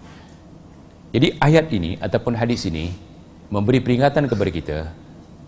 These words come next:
kita tidak boleh menyeru di alam ghaib selain Allah Subhanahu wa taala. Siapapun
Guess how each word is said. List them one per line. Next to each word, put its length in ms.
kita 240
tidak 240
boleh 80
menyeru 400
di 80
alam 240
ghaib 160
selain 240
Allah 240
Subhanahu 320
wa 80
taala. 320
Siapapun 880